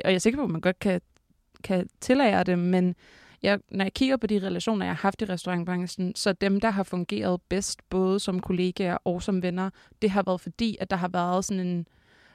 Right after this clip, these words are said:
vekslen mellem, okay, nu kommer der gæster ind,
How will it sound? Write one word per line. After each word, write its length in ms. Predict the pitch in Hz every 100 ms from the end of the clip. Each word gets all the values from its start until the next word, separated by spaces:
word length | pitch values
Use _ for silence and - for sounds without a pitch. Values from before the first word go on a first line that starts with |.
| -
vekslen 560 | 196 - - 220 208
mellem, 540 | 202 190 - 185 185 180 -
okay, 400 | 220 - 208 202 190 _ _ _ _ -
nu 120 | 233
kommer 220 | 233 190
der 160 | 180 175
gæster 400 | - 262 - 285
ind, 180 | 254